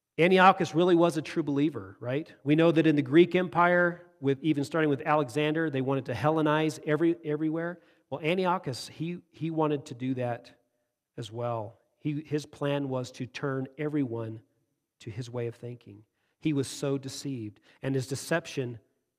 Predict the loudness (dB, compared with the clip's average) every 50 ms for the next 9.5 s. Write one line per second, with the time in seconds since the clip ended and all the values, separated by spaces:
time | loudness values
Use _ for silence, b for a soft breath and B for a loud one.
0 | _ _ _ _ -18 -14 -14 -14 -12 -10 -6 -4 -4 -4 -4 -6 -8 -10 -12 _
1 | _ _ _ _ _ _ _ _ _ _ _ _ _ _ _ _ _ _ _ _
2 | _ _ _ _ _ _ _ _ _ _ _ _ _ _ _ _ _ _ _ _
3 | -12 -10 -10 -10 -6 -2 -2 -2 -2 -2 -6 -4 -4 -4 -4 -4 -8 -10 -10 -12
4 | -16 _ _ _ _ _ _ _ _ _ _ _ -10 -10 -8 -10 -10 -10 -10 -8
5 | -8 -8 -10 -10 -14 _ _ _ _ -14 -14 -14 -12 -12 -12 -10 -10 -10 -10 -12
6 | -16 _ _ _ _ -16 -10 -8 -8 -8 -8 -10 -12 -14 -16 -18 _ _ _ _
7 | _ _ _ _ _ _ -18 -18 -16 -16 -16 -14 -12 -10 -10 -8 -8 -10 -12 -12
8 | -16 _ _ _ _ _ _ _ _ _ _ _ -12 -8 -8 -8 -8 -8 -10 -12
9 | -12 -14 -14 -14 -14 -14 -16 -18 -18